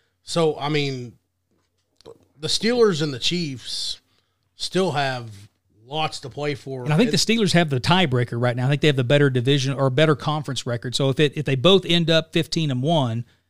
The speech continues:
Speaker 2: you know, let's say, I think the Steelers would be the team that gets that one seed.
Speaker 1: Okay, I got you. Okay.
Speaker 2: But yeah, I'm, I'm, I don't think that that's gonna happen though. So again, I think they, they might lose a couple of times here down the stretch,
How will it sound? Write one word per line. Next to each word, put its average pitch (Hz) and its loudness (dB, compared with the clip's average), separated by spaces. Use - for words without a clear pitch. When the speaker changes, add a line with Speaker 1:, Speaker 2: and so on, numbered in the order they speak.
Speaker 2:
you 143 -4
know, 127 0
let's 123 -2
say, 127 0
I 120 -2
think 135 -2
the 120 -6
Steelers 156 0
would 123 -2
be 147 4
the 127 -2
team 139 -2
that 113 -6
gets 135 -4
that 123 -6
one 123 -4
seed. 104 -12
Speaker 1:
Okay, 135 -6
I 143 -8
got 131 -6
you. 123 -12
Okay. 131 -10
Speaker 2:
But 143 -8
yeah, 131 -4
I'm, 135 -4
I'm, 139 -4
I - -2
don't 131 -6
think 123 -8
that - -18
that's 120 -8
gonna 117 -8
happen 117 -12
though. 131 -14
So - -8
again, 120 -6
I 123 -4
think 131 -6
they, 127 -4
they 131 -4
might 127 -4
lose 123 -4
a 117 -8
couple 117 -10
of 107 -12
times 113 -12
here 117 -10
down 113 -10
the 113 -10
stretch, 120 -8